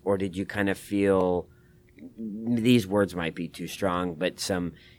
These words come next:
embarrassment or shame that, "Hey, if I was a good Christian, I wouldn't even be having these questions"?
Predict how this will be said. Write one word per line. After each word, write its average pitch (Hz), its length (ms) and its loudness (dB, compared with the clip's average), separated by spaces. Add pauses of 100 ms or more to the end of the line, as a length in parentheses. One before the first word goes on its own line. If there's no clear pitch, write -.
embarrassment 95 1000 6
or 82 140 -4
shame 90 1000 2
that, 85 260 -4 (160)
"Hey, 123 380 4
if 90 180 -4
I 139 140 8
was 110 160 4
a 92 80 -8 (440)
good 131 280 10
Christian, 101 520 2 (320)
I 139 160 10
wouldn't 104 360 4 (120)
even 95 280 -4
be 87 120 -8
having 85 400 4
these 65 180 -16
questions"? - 400 -20